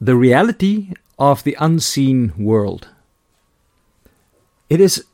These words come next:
very interesting that, you know, people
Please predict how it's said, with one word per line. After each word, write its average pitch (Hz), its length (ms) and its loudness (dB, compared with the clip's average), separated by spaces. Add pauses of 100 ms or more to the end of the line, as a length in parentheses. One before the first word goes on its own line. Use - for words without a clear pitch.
(140)
very 160 400 0
interesting 147 580 0
that, - 280 -2 (420)
you 165 100 -6
know, - 160 -12 (480)
people 175 400 0